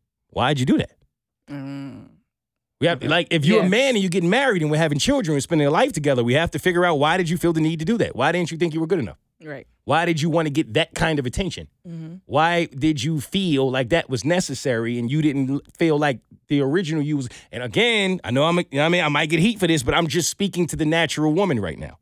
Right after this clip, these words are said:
Speaker 2: Mm-hmm.
Speaker 1: There are men who feel that way. Trust me, I hear them speak to me.
Speaker 2: Right.
Speaker 1: Like, what does that come with now?
Speaker 2: Right.
Speaker 1: That you felt that was necessary
Speaker 2: Mm-hmm.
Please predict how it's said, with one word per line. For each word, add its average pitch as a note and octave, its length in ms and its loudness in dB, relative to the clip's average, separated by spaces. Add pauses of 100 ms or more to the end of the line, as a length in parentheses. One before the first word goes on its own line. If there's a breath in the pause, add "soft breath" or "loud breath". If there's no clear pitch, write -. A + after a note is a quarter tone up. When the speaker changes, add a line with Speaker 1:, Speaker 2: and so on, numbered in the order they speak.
(120)
Speaker 2:
Mm-hmm. F3+ 220 -16 (800)
Speaker 1:
There F3 160 4
are A3 180 4
men G3+ 220 4
who E3+ 120 4
feel F#3+ 280 2
that B2 200 -2
way. C#2 300 -14
Trust G3+ 320 0
me, F2 100 -6
I F2 80 -6
hear E3 180 2
them E3 160 2
speak - 360 0
to - 120 -4
me. - 280 -12
Speaker 2:
Right. B2+ 120 0 (100)
Speaker 1:
Like, - 60 -20 (920)
what C#3+ 260 2
does F3 120 2
that D#3 160 2
come F#3+ 220 0
with G#2 220 -4
now? F#2+ 260 -6 (160)
Speaker 2:
Right. G3 260 -8 (580)
Speaker 1:
That D3 200 0
you E3 140 4
felt G3 300 0
that E3 180 -2
was C#3 120 -4
necessary A2 680 -4
Speaker 2:
Mm-hmm. G2+ 260 -10